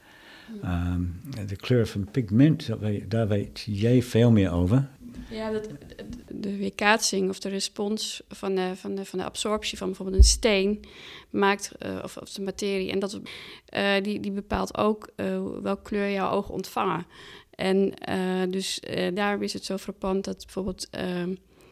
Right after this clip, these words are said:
Speaker 1: ik, eerst, eh, maakte ik kleuren op, op papier en dan heb je geen diversiteit. Maar door dit op, nu op film te doen, hou je die, eh, diversiteit van materie ook,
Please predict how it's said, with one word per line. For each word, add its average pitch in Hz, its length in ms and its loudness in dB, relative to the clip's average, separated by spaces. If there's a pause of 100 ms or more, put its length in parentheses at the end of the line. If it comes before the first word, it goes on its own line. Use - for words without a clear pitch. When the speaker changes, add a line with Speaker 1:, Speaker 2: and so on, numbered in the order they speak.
(680)
Speaker 1:
ik, 190 200 -4
eerst, 214 340 0
eh, 196 140 -2
maakte 196 300 -2
ik - 100 -12
kleuren 196 360 0
op, - 160 -4
op - 80 -8
papier 208 420 0
en 196 80 2
dan 196 120 6
heb 208 140 0
je 196 160 2
geen 202 300 2
diversiteit. 202 720 2
Maar 190 180 2
door 196 160 2
dit 190 280 -2
op, - 200 -6
nu 208 180 4
op 196 100 0
film 220 260 0
te 233 100 -4
doen, 185 380 2 (500)
hou 208 280 4
je 208 60 4
die, 196 280 -4
eh, - 340 -2
diversiteit 208 520 2
van 202 180 2
materie 220 600 2
ook, 220 380 0